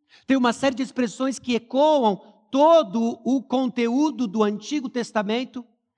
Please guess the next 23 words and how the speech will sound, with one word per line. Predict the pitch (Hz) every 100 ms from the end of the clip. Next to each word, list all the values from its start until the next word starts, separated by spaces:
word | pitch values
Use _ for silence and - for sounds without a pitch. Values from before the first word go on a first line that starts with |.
| _ -
apontando | 262 - 262 254 - 311 302 233
justamente | 170 311 - 277 233 220 220 202
pra | 240 233
vinda | 175 185 185
de | 208
Jesus, | 202 254 185 208 208 - - _ _
o | 160
Messias. | 175 180 - 190 113 - - _ _ _ _ _ _ _ _ _ _ _ _ _ _ _
Versículos | 190 190 220 226 -
sessenta | 190 220 208
e | 190
sete | 185 196 196
a |
oitenta. | 175 185 170 165 - _ _ _ _ _ _ _ _ _ _ _ _ _ _
Zacarias, | 170 220 220 220 254 226
seu | - 220
pai, | 185 220 220 214
cheio | - - 269 262
do | 240
Espírito | - - 226 208 202
Santo, | - 226 - 180
profetizou | - 233 262 254 233 240 196 165 233
dizendo | 202 196 175 202 170